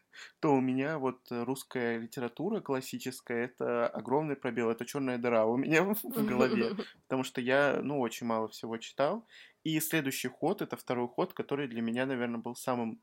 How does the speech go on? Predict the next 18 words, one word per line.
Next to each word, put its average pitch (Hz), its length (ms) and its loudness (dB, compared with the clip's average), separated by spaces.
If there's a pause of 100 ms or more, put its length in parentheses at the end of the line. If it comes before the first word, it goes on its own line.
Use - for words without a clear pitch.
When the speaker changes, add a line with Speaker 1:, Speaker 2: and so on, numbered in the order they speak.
Speaker 1:
сложным 120 800 0
в - 100 -20
принятии 120 420 -2
решения, 147 500 -2
потому 123 280 -6
что, 123 300 -8 (560)
э, 113 160 -2
там 127 220 2
в 131 60 -16
целом 131 360 2
три 117 260 -2
автора, 147 360 4
с - 80 -12
которыми 113 380 -4
я, 113 100 2
во-первых, 110 420 -4
не 117 80 -4
знаком, 147 540 0